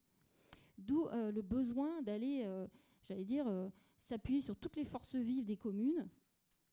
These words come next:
en particulier les habitants, et comment, euh,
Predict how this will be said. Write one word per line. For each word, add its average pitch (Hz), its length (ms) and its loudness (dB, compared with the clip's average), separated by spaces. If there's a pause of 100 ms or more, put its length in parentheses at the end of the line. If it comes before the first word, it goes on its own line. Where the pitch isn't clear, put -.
en 254 100 -2
particulier 240 460 -2
les 208 220 -2
habitants, 208 600 -2
et 196 200 -4
comment, 233 500 0
euh, 196 220 -2